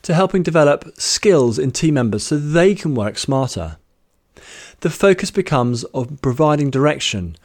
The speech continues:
on creating a really positive environment and supporting others to be successful. The success of your team makes you successful as a manager. The second mindset that make the best managers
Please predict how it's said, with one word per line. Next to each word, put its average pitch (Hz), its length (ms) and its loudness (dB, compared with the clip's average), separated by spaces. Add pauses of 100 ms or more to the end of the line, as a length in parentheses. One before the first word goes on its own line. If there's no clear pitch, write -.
(220)
on 156 180 2
creating 160 460 0
a 151 120 0
really 170 480 6
positive - 360 -2
environment 131 600 0 (200)
and 139 160 -4
supporting 151 600 -2
others 135 400 0
to 110 100 -12
be 113 120 -2
successful. 92 680 -4 (600)
The 151 80 -4
success 180 500 -2
of 131 200 -4
your 226 260 4
team 117 480 -2 (140)
makes 127 320 -6
you 165 240 4
successful - 680 -6
as 104 200 -4
a 95 40 -4
manager. 92 540 -6 (1500)
The 202 100 4
second 190 360 2
mindset 131 460 2
that 131 120 -4
make 147 320 0
the 139 100 -2
best 180 400 0
managers 110 540 -2